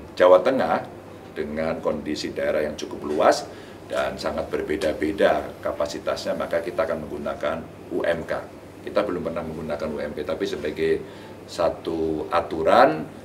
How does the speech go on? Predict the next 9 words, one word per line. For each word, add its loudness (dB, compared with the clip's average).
kami -2
mencoba 2
untuk 0
menghitung 6
kabupaten 0
kota 0
mana 4
dengan, -4
eh, -4